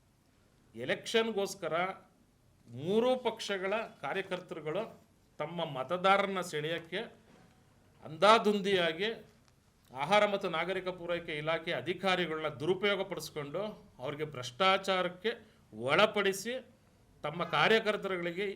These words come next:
ಅಂದಾದುಂದಿ ಬಿ ಪಿ ಎಲ್ ಕಾರ್ಡ್‌ಗಳನ್ನ ಹಂಚಿದ್ದಾರೆ. ಕಳೆದ ಹಲವು ದಶಕಗಳಿಂದ, ಆ, ಎರಡು ದಶಕಗಳಿಂದ ಬಿ ಪಿ ಎಲ್ ಕಾರ್ಡ್‌ಗಳ ಸಂಖ್ಯೆ ಜಾಸ್ತಿ ಇದೆ ಅಂತ ಕೇಳಿ ಬರ್ತಾ ಇದೆ. ಆದರೆ ಇದುವರೆಗೂ ಸಹ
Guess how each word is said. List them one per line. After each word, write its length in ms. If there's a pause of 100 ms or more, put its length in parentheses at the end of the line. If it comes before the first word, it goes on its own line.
(440)
ಅಂದಾದುಂದಿ 600
ಬಿ 180
ಪಿ 120
ಎಲ್ 140
ಕಾರ್ಡ್‌ಗಳನ್ನ 420 (380)
ಹಂಚಿದ್ದಾರೆ. 720 (1000)
ಕಳೆದ 280
ಹಲವು 500
ದಶಕಗಳಿಂದ, 640
ಆ, 1160
ಎರಡು 320
ದಶಕಗಳಿಂದ 580
ಬಿ 200
ಪಿ 140
ಎಲ್ 100
ಕಾರ್ಡ್‌ಗಳ 340
ಸಂಖ್ಯೆ 460 (520)
ಜಾಸ್ತಿ 380
ಇದೆ 180
ಅಂತ 140
ಕೇಳಿ 280
ಬರ್ತಾ 300
ಇದೆ. 200
ಆದರೆ 320
ಇದುವರೆಗೂ 580
ಸಹ 240